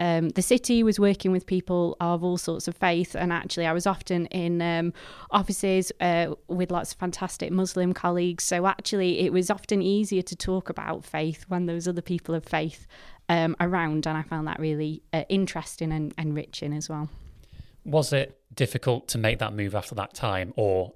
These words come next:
Speaker 2: as you've said, because of the, the challenges faced in your previous role, was it quite an easy decision to make?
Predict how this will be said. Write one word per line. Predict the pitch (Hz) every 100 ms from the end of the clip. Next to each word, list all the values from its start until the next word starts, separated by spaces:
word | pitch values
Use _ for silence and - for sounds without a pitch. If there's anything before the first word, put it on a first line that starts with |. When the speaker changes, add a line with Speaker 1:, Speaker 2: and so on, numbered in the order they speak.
| -
Speaker 2:
as | 104
you've | 95
said, | - 110 95 -
because | - 120 98
of | 95 104
the, | 98 92
the | 110
challenges | - 110 98 92 90
faced | - 98 -
in | 104
your | 90
previous | 104 92 -
role, | 98 92
was | 95
it | 101
quite | - 95
an | 98
easy | 92 98
decision | 98 107 95 90
to | 110
make? | 104 123